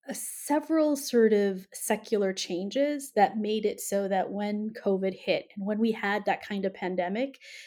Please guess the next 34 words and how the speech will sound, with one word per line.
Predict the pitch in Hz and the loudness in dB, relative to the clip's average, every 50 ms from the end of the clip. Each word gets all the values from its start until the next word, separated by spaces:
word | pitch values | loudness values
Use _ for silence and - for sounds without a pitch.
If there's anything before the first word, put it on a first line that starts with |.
| _ - | _ 8
that | 226 214 | 8 10
it | 214 214 220 | 10 8 8
un-, | 214 220 220 - | 6 4 2 -2
it | 220 - | -4 -6
sort | - - 254 247 | 0 4 6 6
of | 233 220 | 6 4
created | 220 - - 220 202 196 196 196 190 185 | 2 -4 -2 2 2 2 2 2 2 2
an | 190 190 - - | 2 0 0 -2
unpacking | 196 190 190 196 - - 185 170 180 - - 202 190 190 190 185 | -4 -4 -4 -4 -8 -6 -6 -6 -6 -4 -2 0 0 0 0 0
of | 185 180 180 180 - - - - - - - | 0 -2 -2 -4 -8 -20 -20 -20 -20 -20 -14
s-, | - - - - | -10 -8 -8 -8
several | - - - 254 254 240 240 226 | -4 2 4 6 6 6 6 4
secular | 226 220 196 202 - 190 190 185 | 4 4 2 2 2 2 2 2
changes | 190 - 196 190 185 196 185 | 0 -2 -4 -4 -4 -4 -6
that | 185 175 | -10 -10
happened | - - 180 - 190 190 | -10 -10 -6 -4 -2 0
at | 185 185 - - | 0 -2 -2 -4
once. | - 151 165 - - | -6 -6 -6 -8 -4
So | - 226 214 | 2 4 6
I | 233 277 | 8 8
would | 339 349 302 | 6 6 6
actually | 269 233 233 - - 220 196 | 4 2 2 0 0 2 2
argue | 190 190 190 190 190 185 185 190 - - - - - - | 2 2 0 -2 -2 -4 -4 -6 -8 -14 -20 -20 -6 2
that | - 208 208 | 2 4 4
the | 226 214 | 4 2
retail | 202 214 285 359 - - 349 330 277 | 4 4 4 4 4 2 4 4 4
investor | 233 202 196 185 196 190 190 196 - - - - - - - _ _ _ _ _ _ _ _ - | 4 4 2 2 2 2 2 2 -2 -12 -12 -12 -14 -14 -18 _ _ _ _ _ _ _ _ -6
getting | 208 190 220 214 214 220 220 | 0 4 4 4 4 4 2
into | 220 208 - - | 2 0 -2 -4
the | - | -4
marketplace | 196 190 190 180 180 - 185 - - - 185 175 175 190 - - - - _ _ - | -2 -2 -2 -2 -2 -4 -8 -10 -8 -4 -4 -2 -2 -4 -8 -12 -14 -14 _ _ -14
started | - - - 220 208 208 202 185 196 - _ - | -8 0 4 6 6 6 4 0 -2 -10 _ -4
before | 220 208 - - - 220 202 190 170 165 - _ - - | -4 -4 -4 -4 -6 -4 -2 -2 -2 -2 -4 _ -14 -12
covid. | 185 - - - - | -10 -10 -10 -12 -14